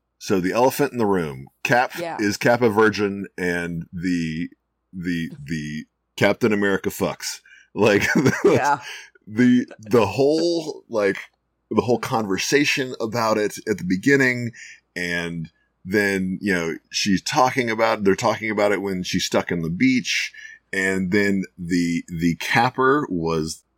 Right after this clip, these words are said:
Speaker 1: the best.
Speaker 2: Yeah.
Speaker 1: The best. Um, I, I thought it was hysterical and fantastic, and it provided a,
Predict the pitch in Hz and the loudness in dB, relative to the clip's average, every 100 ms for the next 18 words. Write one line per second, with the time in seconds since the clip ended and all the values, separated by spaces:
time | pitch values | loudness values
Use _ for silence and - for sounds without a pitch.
0 | - 92 92 101 120 120 120 117 - _ | -16 -12 -2 2 4 2 0 -2 -6 _
1 | _ _ _ _ - 95 80 98 67 - | _ _ _ _ -10 -8 0 2 2 -2
2 | - - - - _ _ 165 107 98 143 | -4 -6 -10 -16 _ _ -4 -2 0 0
3 | 143 151 143 - - 160 - 98 76 - | 2 0 0 -2 -8 -10 -2 0 0 -2
4 | - - - - - - _ _ _ _ | -4 -6 -12 -18 -20 -20 _ _ _ _
5 | - 82 80 80 78 - _ _ _ - | -8 -6 -6 -8 -12 -16 _ _ _ -2
6 | 82 87 98 85 104 - 98 90 82 82 | 0 4 4 4 2 4 0 0 0 -2
7 | - - 95 - 107 98 104 113 117 120 | -4 -6 -6 -2 0 0 0 0 0 0
8 | - 87 85 82 78 80 - - 95 87 | -2 -2 -2 -4 -6 -10 -14 -2 0 0
9 | - 98 98 - 98 - - 85 82 82 | 0 -2 -2 -2 -4 -4 -8 -6 -4 -4
10 | 82 80 - - - - _ - 101 - | -4 -8 -12 -20 -20 -20 _ 0 2 2
11 | _ 107 98 90 90 90 87 87 _ _ | _ 0 2 4 4 2 -2 -4 _ _
12 | _ - 92 85 80 80 | _ -2 2 2 0 -6